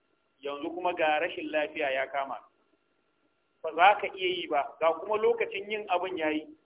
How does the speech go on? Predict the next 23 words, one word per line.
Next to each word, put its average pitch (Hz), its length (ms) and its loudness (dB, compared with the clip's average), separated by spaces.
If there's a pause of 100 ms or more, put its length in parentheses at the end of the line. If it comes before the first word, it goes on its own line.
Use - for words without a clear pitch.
(920)
Annabi 156 220 -8
sallallahu 147 260 -4
alaihi - 160 -16
wasallam - 160 -20
ce - 0 -
sai 156 180 -10
a - 80 -4
rubuta 143 340 -8
maka 135 220 -16
cikakkiyar - 800 -12 (120)
lada 147 440 0 (100)
cewa 120 240 -12 (120)
ka 110 60 -14
yi. 113 100 -20 (1300)
Ba 175 140 2
abin 190 180 -6
da 160 100 -4
za 156 100 2
a 151 100 -2
rage 135 220 -10
maka 127 200 -12
a 104 80 -10
lada. 104 220 -12